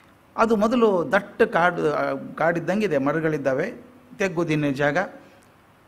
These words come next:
ಆ, ಸ್ಮಶಾನ ಬೇರೆ ಅಲ್ಲಿ, ಯಾರೂ ಹೋಗಲ್ಲ. ಹಗಲೊತ್ತಿಗೆ ಹೋಗಿ ಹೆದರ್ತಿದ್ರು ಜನ, ಇನ್ನು ರಾತ್ರಿ ಯಾರು ಹೋಗ್ತಿದ್ದಾರೋ?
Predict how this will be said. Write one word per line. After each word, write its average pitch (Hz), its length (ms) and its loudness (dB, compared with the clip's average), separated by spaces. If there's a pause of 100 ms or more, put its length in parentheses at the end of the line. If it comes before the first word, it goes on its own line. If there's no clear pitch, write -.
(520)
ಆ, 190 80 -8
ಸ್ಮಶಾನ 226 480 4
ಬೇರೆ 143 300 2
ಅಲ್ಲಿ, 147 260 -2 (300)
ಯಾರೂ 214 300 6
ಹೋಗಲ್ಲ. 175 340 4
ಹಗಲೊತ್ತಿಗೆ 202 500 2
ಹೋಗಿ 196 260 6
ಹೆದರ್ತಿದ್ರು 180 440 0
ಜನ, 160 160 4 (340)
ಇನ್ನು 170 160 2
ರಾತ್ರಿ 190 260 4
ಯಾರು 202 180 2
ಹೋಗ್ತಿದ್ದಾರೋ? 156 540 -2